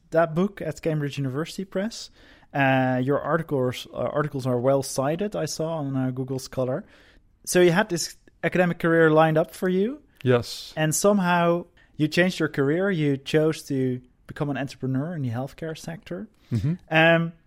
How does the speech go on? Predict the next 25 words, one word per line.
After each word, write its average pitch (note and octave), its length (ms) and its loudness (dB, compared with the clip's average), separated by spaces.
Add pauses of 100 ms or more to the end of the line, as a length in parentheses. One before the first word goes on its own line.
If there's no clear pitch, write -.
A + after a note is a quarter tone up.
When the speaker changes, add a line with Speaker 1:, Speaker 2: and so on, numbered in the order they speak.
(100)
Speaker 1:
why C3+ 200 -4
did G#3 220 -6
you F#3 60 -4
make F3 240 -8
this D3+ 200 -10
move? D#3+ 340 -10 (560)
Speaker 2:
Well, G3 360 6
yeah, F3+ 100 8
that's F3 320 4
a D#3 80 4
good C#3+ 260 2
question, D#3 480 0
and A2+ 140 0
I'm C3+ 160 2
not, C#3 320 -2
um, A#2+ 440 -2 (600)
it D#3 160 -2
wasn't D#3+ 340 2
a C3 140 6
hundred C3 380 2
percent B2 480 0
conscious A#2+ 640 2
or, G#2+ 340 0
or A2 260 0
well-prepared, A2+ 1080 2